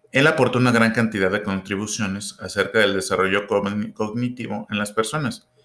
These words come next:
a través de una perspectiva sociocultural muy diferentes a otros teóricos relacionados con el mismo tema.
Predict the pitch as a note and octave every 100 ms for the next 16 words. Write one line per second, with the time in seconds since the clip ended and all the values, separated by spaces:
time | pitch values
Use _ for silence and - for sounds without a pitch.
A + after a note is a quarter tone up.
0 | _ _ _ - - G2+ G#2 A2+ A#2+ A2
1 | F2+ - F#2 F#2+ F#2+ F#2 F2+ - - G2
2 | F#2 G#2 A#2 B2 - _ - _ - A#2+
3 | D3 D3 C#3+ A2+ G#2 G#2+ A2 G2 G#2+ G#2+
4 | G2 G2 G2 F#2+ F#2 F2+ F#2+ F2+ F2+ -
5 | F2 F2 E2 F2 - A2 G2+